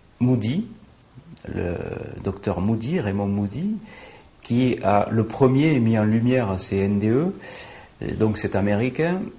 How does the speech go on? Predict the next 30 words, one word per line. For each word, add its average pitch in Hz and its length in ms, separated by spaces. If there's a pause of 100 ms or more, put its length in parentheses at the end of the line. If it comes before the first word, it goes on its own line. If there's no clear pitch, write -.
(120)
et 90 300
il 117 220
dit 135 260
comme 104 200
ça, 151 460
ce - 160
sont 127 220
des 110 220
expérienceurs. 101 960
Et - 40
alors, 90 260 (120)
donc, 95 260 (220)
E 104 260
R, 131 200
et 101 140
nous, 117 300
donc, 107 300
on 90 80
dit 101 220
les 101 220
expérienceurs, 101 840
E - 40
U 107 240
R. 85 120 (460)
Et 104 100
Jean 127 140
Morzel 131 400
est - 160
un 143 120
expérienceur. 95 760